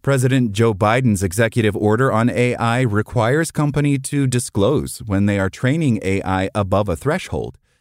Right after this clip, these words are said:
chosen to keep the U S government informed of projects more powerful than A I systems that are currently available.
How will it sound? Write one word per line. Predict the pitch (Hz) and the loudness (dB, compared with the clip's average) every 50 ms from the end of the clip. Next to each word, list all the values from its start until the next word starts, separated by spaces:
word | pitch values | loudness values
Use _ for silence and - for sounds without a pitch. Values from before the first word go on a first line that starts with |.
| _ _ _ - | _ _ _ -6
chosen | - 139 131 127 123 131 131 | -2 0 0 2 2 0 0
to | 127 120 | 0 -2
keep | - - 143 139 | -4 -4 -4 -2
the | 123 113 | 0 0
U | 117 113 101 | 0 2 0
S | 95 - | 0 0
government | - 127 135 143 131 113 101 - - | 0 -2 0 0 0 0 0 -2 -2
informed | 87 85 - - - 151 151 131 113 101 82 87 | -4 -6 -4 -2 -2 0 0 0 0 -2 -2 -4
of | 82 - - | -6 -8 -4
projects | - 104 85 80 78 - 82 82 85 - - - 104 | -4 -2 -2 -2 -2 -2 -2 -4 -4 -8 -10 -8 -6
more | 90 85 | -6 -6
powerful | 78 - 131 151 151 123 98 87 - - 90 80 | -6 -4 -2 0 0 0 0 -2 -4 -6 -4 -4
than | 80 85 - - | -2 -4 -4 -2
A | 92 92 - | -4 -4 -4
I | 69 85 87 | -4 -6 -6
systems | - - 92 80 - - - 80 80 78 - | -6 -6 -8 -8 -8 -8 -6 -6 -6 -6 -6
that | 85 80 | -6 -6
are | 82 | -6
currently | 67 - - 120 98 90 - - 85 80 | -8 -6 -4 -4 -2 -2 -4 -4 -6 -8
available. | 78 95 101 110 98 76 64 - 55 - - _ | -6 -4 -4 -4 -4 -6 -8 -12 -12 -14 -16 _